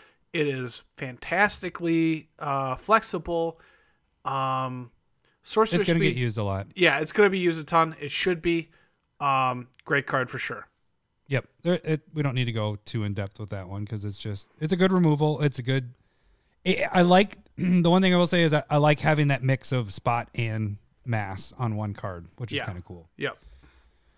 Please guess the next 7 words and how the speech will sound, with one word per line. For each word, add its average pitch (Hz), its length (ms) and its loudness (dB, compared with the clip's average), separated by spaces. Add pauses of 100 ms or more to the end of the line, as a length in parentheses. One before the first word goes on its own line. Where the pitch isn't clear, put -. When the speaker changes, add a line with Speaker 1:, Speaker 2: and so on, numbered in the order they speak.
(240)
Speaker 2:
Uh, 185 300 8
all 196 100 8
right, 175 220 6
the 190 640 6
next 170 520 4
one 143 580 6 (120)
is, 147 1500 2